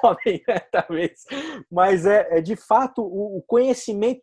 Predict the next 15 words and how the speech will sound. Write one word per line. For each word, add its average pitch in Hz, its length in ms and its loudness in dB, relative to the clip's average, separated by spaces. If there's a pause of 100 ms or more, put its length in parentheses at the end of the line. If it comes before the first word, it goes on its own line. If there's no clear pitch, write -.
teológico, 156 880 2
o - 20 -10
que-, 185 320 -6
conhecimento 196 600 -6
bíblico, 135 920 -6
né, 165 220 -2 (260)
é, 147 440 0
é, 147 80 -8
o 165 100 2
acúmulo 254 840 -2
de 160 120 -8
conhecimento 190 720 -6
religioso 180 800 -2 (480)
não 262 680 -4
necessariamente 208 1160 -6